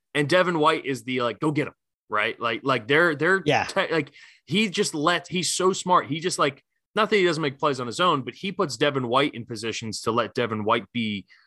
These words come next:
Speaker 1: the freak athlete running around the field and making plays. And Devin White was an absolute game changer in this game, like, like, completely took this game over. And you said the other name too, which I had forgotten how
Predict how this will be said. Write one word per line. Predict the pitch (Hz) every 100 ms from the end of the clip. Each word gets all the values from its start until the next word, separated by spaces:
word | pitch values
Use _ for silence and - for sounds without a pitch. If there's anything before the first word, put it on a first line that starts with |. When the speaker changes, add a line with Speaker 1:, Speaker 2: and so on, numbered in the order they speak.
| _ -
Speaker 1:
the | 120
freak | 165 151
athlete | 127 131 131 123 113
running | 139 135
around | 120 120 107
the |
field | - 135 117
and | 113
making | 113 90 -
plays. | - 151 - - - _ _ _ _ -
And | 135 131 127 117 - 104
Devin | 156 160 147
White | 156 151
was | 131 113
an |
absolute | 120 127 - 123 98
game | 101 123
changer | 123 107 98 98
in | 92
this | 90 -
game, | 78 -
like, | 92 95 - -
like, | 120 98 -
completely | 131 113 139 151 135
took | 131 127 -
this | 110
game | 113 107 123
over. | 190 160 131 123 - - _ -
And | 151 151 143 135 _ 123
you | 123 190 220
said | 208
the | 135 147
other | 175
name | 139 117
too, | - 160
which | 120 - -
I | 147
had | 139
forgotten | 123 113 139 107
how | - 113 92